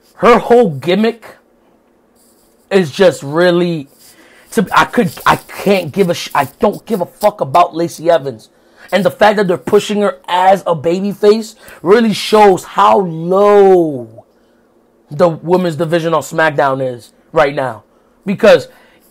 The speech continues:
even though the best women, like, wrestlers on SmackDown is, like, Bayley and Sasha Banks, but Bayley and Sasha Banks are fucking setting the world on fire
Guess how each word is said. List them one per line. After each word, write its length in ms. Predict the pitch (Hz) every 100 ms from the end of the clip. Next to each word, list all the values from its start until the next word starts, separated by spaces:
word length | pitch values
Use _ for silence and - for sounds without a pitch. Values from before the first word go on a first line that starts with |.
| _ _ _ _
even 220 | 220 262 262
though 100 | 247
the 80 |
best 280 | 175 202 208
women, 260 | 208 208 180 _ _ -
like, 240 | 170 147
wrestlers 340 | 139 180 190 160
on 220 | 151 175
SmackDown 640 | 175 - 165 160 175 170 156
is, 80 |
like, 180 | 151 139
Bayley 460 | 123 156 160 160 156
and 100 | 143
Sasha 300 | 160 151 139
Banks, 460 | 139 170 175 - _ _ _ _ _ -
but 300 | 180 151 139
Bayley 260 | 214 226
and 100 | 208
Sasha 280 | - 202 175
Banks 300 | 143 185 170 160
are 160 | 175
fucking 340 | 160 180 175 147
setting 260 | 180 160
the 80 | 143
world 320 | 131 165 151
on 120 | 143
fire 520 | 139 165 151 135 117